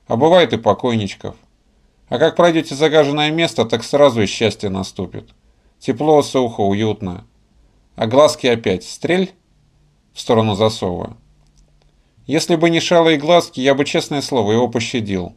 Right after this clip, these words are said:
Но нельзя. Вдруг там внизу какой-нибудь обычный колодец. Или подвальчик засранный. Первичная проверка показала.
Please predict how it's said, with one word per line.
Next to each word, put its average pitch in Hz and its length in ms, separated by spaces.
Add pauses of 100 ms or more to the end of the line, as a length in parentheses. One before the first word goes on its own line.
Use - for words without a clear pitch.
(140)
Но 117 180
нельзя. 104 540 (560)
Вдруг 160 340
там 127 260
внизу 127 360
какой-нибудь 117 560
обычный 117 420
колодец. 101 600 (500)
Или 160 160
подвальчик 101 640
засранный. 95 640 (840)
Первичная 160 480
проверка 151 460
показала. 120 720